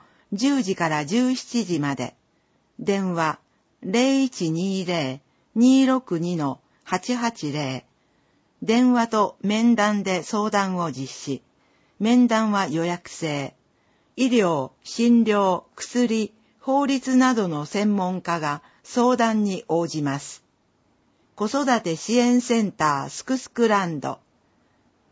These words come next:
月曜日から金曜日の九時から十七時まで。電話、四六八の八七零六。面談や家庭訪問などは予約制。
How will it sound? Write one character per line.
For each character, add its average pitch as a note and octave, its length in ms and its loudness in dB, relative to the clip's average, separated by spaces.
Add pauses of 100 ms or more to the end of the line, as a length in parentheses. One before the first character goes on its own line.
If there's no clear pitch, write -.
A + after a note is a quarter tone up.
(140)
月 G#3 340 0
曜 D4 240 2
日 F#3+ 120 0
か F3 140 0
ら E3 140 -2
金 A#3+ 280 4
曜 A3+ 240 4
日 D#3 140 -6
の C#3+ 240 -4 (340)
九 C#4+ 140 -4
時 C4 120 0
か F3 140 -2
ら D#3 160 0
十 B3 320 0
七 A#3 320 -6
時 E3 120 -4
ま C#3 160 -4
で。 B2 180 -10 (680)
電 F#3 320 -2
話、 D#3 240 -4 (400)
四 B3 400 4
六 B3 280 0
八 F3 360 -4
の D3 240 -4 (220)
八 B3+ 360 0
七 A3 380 2
零 F3 300 -2
六。 E3 400 -6 (800)
面 A#3+ 280 4
談 A#3 260 4
や G#3 220 0
家 F#3+ 220 -2
庭 C4 220 2
訪 C4 260 2
問 E3 300 -2
な D#3+ 160 -4
ど D3+ 100 -4
は C#3+ 300 -4
予 D#3+ 140 -2
約 D#3 260 -4
制。 C#3+ 420 -8